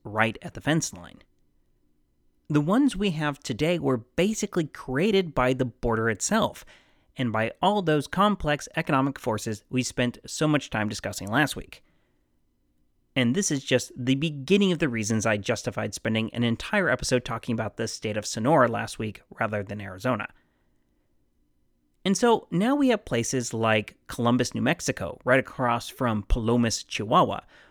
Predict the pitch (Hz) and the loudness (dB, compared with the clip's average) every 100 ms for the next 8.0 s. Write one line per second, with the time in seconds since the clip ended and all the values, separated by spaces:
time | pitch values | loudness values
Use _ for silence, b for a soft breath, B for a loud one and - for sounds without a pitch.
0 | b - 143 127 117 117 131 113 123 202 | b 0 4 4 2 2 2 2 4 4
1 | 175 151 143 117 113 110 - 120 110 - | 4 0 4 4 4 2 -2 0 0 0
2 | 104 - - 113 127 - 120 107 113 104 | -6 -8 -2 -2 0 -2 0 0 0 -2
3 | - 214 165 147 - 131 - 107 - 120 | 0 2 4 2 0 -4 -4 -6 -4 -6
4 | 107 - 113 - 123 113 104 107 - - | -4 -4 -4 -4 -6 -4 -4 -6 -6 -10
5 | 95 104 - - 78 - 240 160 90 b | -8 -8 -8 -10 -10 -4 -2 -2 -4 b
6 | b b b 120 107 - 127 107 - - | b b b -4 -4 -4 -2 -4 -6 -2
7 | 226 196 202 196 196 180 170 180 170 165 | -2 2 2 2 0 -2 -2 -2 0 -2